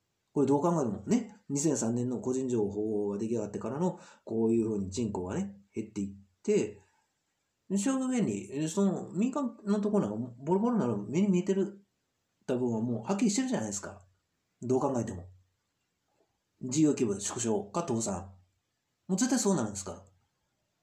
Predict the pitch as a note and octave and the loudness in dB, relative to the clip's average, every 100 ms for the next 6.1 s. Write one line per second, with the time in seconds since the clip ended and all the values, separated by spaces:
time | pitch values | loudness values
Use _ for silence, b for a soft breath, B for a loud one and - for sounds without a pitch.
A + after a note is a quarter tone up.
0 | _ _ _ - E3 B - A#3+ G#3+ A3 | _ _ _ -8 -6 B -4 -4 0 2
1 | A#3+ A#3 G3+ G3+ G3 G3 G3+ G3+ F#3 F3 | 2 2 0 2 2 2 2 2 2 2
2 | B B F3+ F#3 A#3+ - - A3+ A3 G3+ | B B 0 2 -2 -2 0 4 6 6
3 | D#3 C#3+ D#3+ D#3+ D3 D#3 B - A3 C4 | 4 2 0 0 0 -2 B 2 4 4
4 | A3 A3+ A#3 B3 B3+ A#3 F#3+ E3 E3 D#3+ | 4 2 2 0 0 0 0 0 2 2
5 | C#3 D#3 A#3+ C4 B3 A#3 C3+ D3+ A#2+ G2 | 2 2 2 2 4 2 2 0 -2 -6